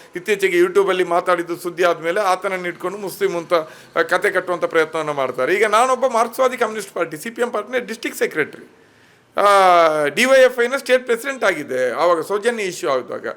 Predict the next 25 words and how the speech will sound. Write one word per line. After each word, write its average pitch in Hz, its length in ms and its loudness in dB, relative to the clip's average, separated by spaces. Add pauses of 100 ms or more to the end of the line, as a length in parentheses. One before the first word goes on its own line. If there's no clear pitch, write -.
(300)
ನಾನು 269 180 4
ಆ 269 60 6
ಮೂವ್ಮೆಂಟ್ 285 540 -2
ಪ್ರತಿನಿಧಿಯಾಗಿ 240 540 0
ಮಾತಾಡ್ತೀನಿ. 196 520 -2
ಮುಸ್ಲಿಂ 175 380 -6
ಆಗಿಯೂ 220 260 0
ಅಥವಾ 240 160 -2
ನನ್ನ 208 140 -4
ವ್ಯಕ್ತಿಗತ 233 480 -2
ವಿಚಾರಗಳನ್ನು 208 760 -4
ಇಟ್ಕೊಂಡು 196 320 -4
ಮಾತಾಡೋದಲ್ಲ, 170 640 -2 (480)
ಆ 214 100 4
ಮೂವ್ಮೆಂಟನ್ನು 285 540 0
ಇಟ್ಕೊಂಡು 233 300 -2
ಮಾತಾಡುವಂಥದ್ದು. 180 720 -2
ಆದರೆ 269 180 -2
ಇವರು 269 160 0
ಅದಕ್ಕೂ 277 280 -2
ನನಗೂ 269 360 -2
ಕೂಡ 294 180 -2
ಮುಸ್ಲಿಂ 254 340 -6
ಅಂತ 240 120 -6 (100)
ಧರ್ಮದ 214 440 0